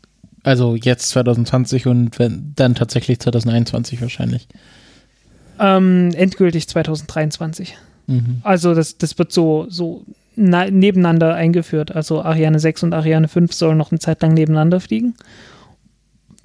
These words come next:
Speaker 2: Auch für den Fall, dass mit der Ariane sechs
Speaker 1: Im, im
Speaker 2: einfach irgendwie
Speaker 1: Information-,
Speaker 2: Probleme gibt.
Speaker 1: Informationsflug oder?
Speaker 2: Nee, nicht im,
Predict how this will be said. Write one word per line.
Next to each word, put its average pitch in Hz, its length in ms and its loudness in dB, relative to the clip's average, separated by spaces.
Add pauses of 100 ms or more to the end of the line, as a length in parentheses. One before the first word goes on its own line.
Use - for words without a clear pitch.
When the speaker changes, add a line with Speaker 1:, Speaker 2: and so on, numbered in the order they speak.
(120)
Speaker 2:
Auch 196 160 0
für 180 120 0
den 160 120 2
Fall, 160 160 -2
dass 160 160 -10
mit 165 140 -2
der 175 80 -4
Ariane 156 320 0
sechs 151 180 0
Speaker 1:
Im, 127 120 2
im 131 200 0
Speaker 2:
einfach - 140 -4
irgendwie 139 280 0
Speaker 1:
Information-, 127 380 2
Speaker 2:
Probleme 180 140 2
gibt. 185 200 -4
Speaker 1:
Informationsflug 135 1040 -2
oder? 131 520 0 (1400)
Speaker 2:
Nee, 202 520 2
nicht 190 220 0
im, 175 160 -2